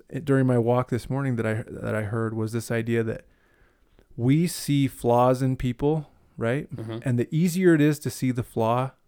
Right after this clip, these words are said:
Speaker 1: the, the more likely you have the same flaw.
Speaker 2: Oh.
Speaker 1: So, like, if I say, "Ah, Darren, Darren never does, Darren never works out," what I'm really saying is, like,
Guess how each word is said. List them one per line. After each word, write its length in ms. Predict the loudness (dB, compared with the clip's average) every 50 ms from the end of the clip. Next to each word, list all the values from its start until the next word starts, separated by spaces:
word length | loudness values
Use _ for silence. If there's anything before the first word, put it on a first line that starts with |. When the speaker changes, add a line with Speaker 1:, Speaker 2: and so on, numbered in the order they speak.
| _ _ _ _ _ _ _ _ -14
Speaker 1:
the, 240 | -6 -2 0 0 0
the 200 | 0 -2 -4 -2
more 280 | -2 0 2 4 4 4
likely 340 | 4 2 2 0 -2 -2
you 220 | -2 0 0 0 0
have 240 | -2 -4 -6 -6 -8
the 100 | -10 -10
same 280 | -8 -10 -10 -10 -10 -12
flaw. 300 | -12 -12 -12 -14 -16 -20 _ _ _ _ _ _ _ _ _ _ _ _ _ _ _ _ -16 -10
Speaker 2:
Oh. 960 | -8 -6 -6 -4 -4 -6 -6 -6 -8 -8 -6 -6 -4 -6 -6 -6 -8 -10 -8
Speaker 1:
So, 140 | -2 0 2
like, 160 | 2 2 2
if 160 | 0 0 2
I 140 | 2 2 2
say, 220 | 2 2 0 0 0
"Ah, 220 | -2 -4 -6 -8 -10 -4 0
Darren, 460 | 2 4 6 6 6 6 4 2 0 -2 -8 -16 -18 -18 -18 _ _ -14 -14
Darren 400 | -8 -4 -2 0 2 2 2 2
never 360 | 4 2 2 2 2 0 0
does, 480 | 0 0 -2 -2 -2 -4 -8 -12 -16 -14 -8 -6
Darren 480 | -6 -4 -4 -4 0 0 2 2 4 2
never 220 | 2 2 2 2
works 320 | 4 4 2 0 0 -2 -4
out," 280 | -2 -2 -4 -6 -10 -14 -20 _ _ _ _ _ _
what 120 | 0 2 4
I'm 160 | 4 6 6
really 280 | 8 8 8 6 6 4
saying 440 | 0 0 0 0 0 0 0 -2 -2
is, 140 | -4 -4
like, 260 | -4 -4 -6 -6 -8